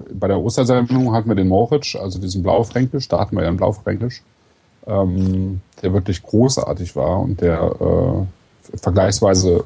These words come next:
äh, ich weiß nicht, zwei, drei Euro mehr kostet, als hier dieser, ähm, der Leumer und das war halt viel, viel besser, ne? Zum Beispiel. Also deswegen ist immer, ähm, also Österreich ist schon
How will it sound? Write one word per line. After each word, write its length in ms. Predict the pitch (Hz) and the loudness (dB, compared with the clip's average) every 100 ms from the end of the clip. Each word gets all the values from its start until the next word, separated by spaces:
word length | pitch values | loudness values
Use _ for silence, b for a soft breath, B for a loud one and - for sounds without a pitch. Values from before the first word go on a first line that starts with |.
| - | -2
äh, 140 | 92 | -4
ich 140 | 95 - | -4 -4
weiß 200 | 87 85 | -4 -6
nicht, 120 | 85 | -8
zwei, 140 | - | -6
drei 100 | 90 | -4
Euro 240 | - 80 78 | -2 -2 -4
mehr 240 | 76 85 | -2 -2
kostet, 400 | - 85 98 - B B B B _ | -2 -4 -4 -8 B B B B _
als 240 | 82 - - | -12 -12 -8
hier 180 | 95 87 | -6 -4
dieser, 420 | 87 87 80 85 - | -4 -4 -4 -6 -6
ähm, 300 | 87 87 90 - _ _ _ _ _ b b b b _ - | -6 -4 -4 -8 _ _ _ _ _ b b b b _ -2
der 80 | 87 | 2
Leumer 420 | 85 90 101 95 | 4 4 4 2
und 120 | 92 | 2
das 160 | 90 - | 0 0
war 80 | 82 | -2
halt 140 | 82 | -2
viel, 180 | - 95 | -4 -6
viel 180 | - 87 | 0 2
besser, 300 | 95 85 73 | 2 2 0
ne? 220 | 78 117 - _ _ - | -2 -2 -6 _ _ -16
Zum 160 | - | -8
Beispiel. 400 | - 82 - 65 - | -4 -4 -6 -10 -16
Also 320 | - 85 85 80 _ - | -8 -2 -2 -2 _ -6
deswegen 440 | 92 101 90 107 - _ _ _ - | 0 2 2 -2 -12 _ _ _ -16
ist 140 | - | -12
immer, 340 | - 92 87 85 | -2 2 2 0
ähm, 180 | 82 - - - - | -4 -8 -16 -18 -2
also 400 | 98 98 - - - 113 | 2 2 0 -6 -8 -2
Österreich 420 | 107 - 107 110 | 0 2 2 2
ist 120 | 113 | 0
schon 280 | - 113 | 2 0